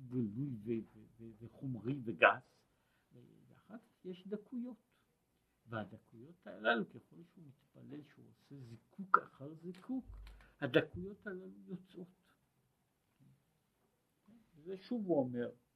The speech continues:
ודי לחכימה, כן? שוב, ה-, העניין הוא אומר, זה, זה בערך שהיה אומר שבן אדם שעובר את החוויה, בן אדם שעובר את החוויה מבין על מה מדובר. כן?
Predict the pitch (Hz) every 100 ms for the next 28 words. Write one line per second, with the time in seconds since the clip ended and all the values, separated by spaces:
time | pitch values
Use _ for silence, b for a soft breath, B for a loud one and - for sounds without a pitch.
0 | - 113 131 131 120 - - _ 117 107
1 | - _ - - _ _ _ 175 147 _
2 | - - 123 123 _ _ _ _ _ 151
3 | 156 156 175 165 143 151 - _ _ _
4 | _ _ - 143 147 123 120 - 180 180
5 | 170 - - _ - - _ _ - -
6 | - 139 131 139 139 175 143 - 107 110
7 | 104 95 196 - 143 110 147 156 - -
8 | 107 117 131 170 113 - _ _ _ _
9 | _ _ _ _ _ _ - 123 156 190
10 | 139 120 131 170 - - - - 247 311
11 | 185 151 170 302 170 135 147 180 180 180
12 | 131 107 87 - _ _ _ _ _ _
13 | _ -